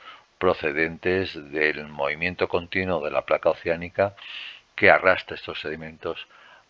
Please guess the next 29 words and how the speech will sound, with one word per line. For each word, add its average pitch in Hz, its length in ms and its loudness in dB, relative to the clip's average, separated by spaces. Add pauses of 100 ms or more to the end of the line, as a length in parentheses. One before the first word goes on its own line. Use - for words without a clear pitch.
(120)
hacia 71 520 2
el, 64 120 -6 (1500)
la 71 160 0
placa, - 840 2
eh, 73 200 -20 (380)
opuesta, 87 640 -2 (460)
que 80 160 0
es 78 100 -2 (200)
seguramente 78 600 0
de 67 100 -6
tipo - 260 -6
continental 69 580 -10
como 67 220 -16
los - 160 -10
Andes, - 340 -18
¿no? 101 180 -4 (1160)
Eh, 78 140 -2
pues, 90 300 2
¿qué - 120 -2
está 117 180 6
ocurriendo 104 520 4
con 92 140 0
los 87 100 -2
sedimentos 87 680 -2
aquí, 76 240 -8
con 78 160 -8
esta 78 220 -4
línea 73 720 -2
pequeña? 76 540 -6